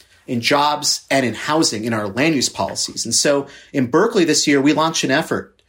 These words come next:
uh, to end exclusionary zoning by next year and to expand multifamily housing in every part of our city. And so S B nine is actually built on that principle that we need to remove regulatory barriers to allow more housing,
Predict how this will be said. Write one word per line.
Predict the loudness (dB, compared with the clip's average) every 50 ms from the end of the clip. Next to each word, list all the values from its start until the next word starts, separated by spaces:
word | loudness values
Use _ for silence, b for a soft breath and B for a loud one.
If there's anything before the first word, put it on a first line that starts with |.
| b b b b b b 0
uh, | 0 0 2
to | 0 2 2 2 2 2
end | 2 2 2 2 2 2 2
exclusionary | 0 -2 0 2 4 4 4 4 4 0 0 0 0
zoning | 0 2 2 2 2 0 -2 -4 -4
by | -2 -2 0 0
next | 0 0 -2 -2 -2 -6 -6 -6
year | -10 -10 -12 _ _ _ _ b b b b b b b b b
and | -2 -2 0
to | 2 0
expand | 0 0 0 0 2 2 2 2 2 2
multifamily | 0 2 2 0 -2 0 0 0 0 0 -2
housing | -2 -2 -4 -2 -2 -4 -4 -4
in | -2
every | -2 -2 -2 -4
part | -4 0 -2 0 0
of | 0
our | -2
city. | -2 -2 -2 -2 -2
And | -2 0
so | 0 0 0
S | 0 -2 -4 -2
B | -2 0 0
nine | 2 2 2 2
is | 2 0
actually | 0 -2 -4 -6 -2
built | -2 -2 -2 0 -2 -4
on | -4 -4
that | -6 -6 -6
principle | -8 -6 -6 -6 -6 -6 -8 -10 -10 B B B B B B B B B _
that | 0 0 2 2
we | 2 2
need | 4 2 2 2
to | 2 2 2
remove | 2 2 4 4 2 2 2 -2 -8 _ _ _ _
regulatory | -2 -2 0 0 2 0 0 0 0 -2 -2
barriers | 0 2 2 4 4 4 2 2 -2 -4 -6 -8 -8 -8 -6
to | -2 0 0 2
allow | 2 2 2 2 0 0
more | 0 -2 -2
housing, | -2 -2 -2 -2 -2 -2 -4 -4 -6 -8 -12